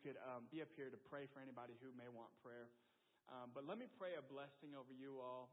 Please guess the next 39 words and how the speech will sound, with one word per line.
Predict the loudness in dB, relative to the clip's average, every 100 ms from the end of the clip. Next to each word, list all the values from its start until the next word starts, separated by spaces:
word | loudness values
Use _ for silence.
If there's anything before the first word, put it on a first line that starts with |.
| -10 -8
and | -4
then, | -2 -2 -4
um, | -2 -2 -2 -8 -12 _ -20 _ _ -6
uh, | -2 0
you | -2
can | -2 -2
hang | -2 2
out | 2 2
if | 0 -2
you |
want. | 0 2 0 -4
You | -6
can | -4
get | -2 -2 -4
some | -2
prayer | 2 2 0
for, | -8 -10 -4 2
from | 2
some | 2 -2
people | -2 0 0
you | 2 2
want, | 2 2 0 -10 -20 -20 _ -2
um, | 0 0 0 -4 -8 -8
and | -6
then | -4
we'll | -4 -2
be | -2
dismissed | -2 -6 -8 -10 -10 -10
for | -8
the | -8
day, | -6 -6 -4
okay? | -2 -4
Let | -6 -20 _ _ _ _ _ _ _ _ _ _ _ _ _ _ -20
me | -14
pray. | -10 -10 -12 -20 _ _ _ _ _ _ _ _ _ _ -10
Second | -8 -8
to | -8
last | -6 -8 -10
time | -14 -16